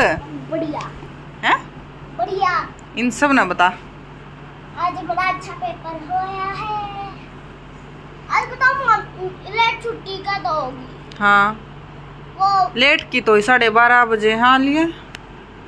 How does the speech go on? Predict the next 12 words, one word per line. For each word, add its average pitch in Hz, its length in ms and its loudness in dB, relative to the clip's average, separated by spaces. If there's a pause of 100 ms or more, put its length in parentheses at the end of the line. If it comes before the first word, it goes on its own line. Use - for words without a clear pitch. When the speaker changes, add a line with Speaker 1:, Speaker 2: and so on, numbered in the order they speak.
(380)
Speaker 1:
ना, 427 180 0
साढ़े 494 360 4
ग्यारह 466 340 4
बजे 440 300 -2
की 320 180 -10 (100)
छुट्टी 302 360 -10
थी। 277 200 -14 (360)
Speaker 2:
अच्छा। - 40 -10
Speaker 1:
साढ़े 427 320 2
ग्यारह 440 300 2
बजे 415 240 -2
मामू 370 360 2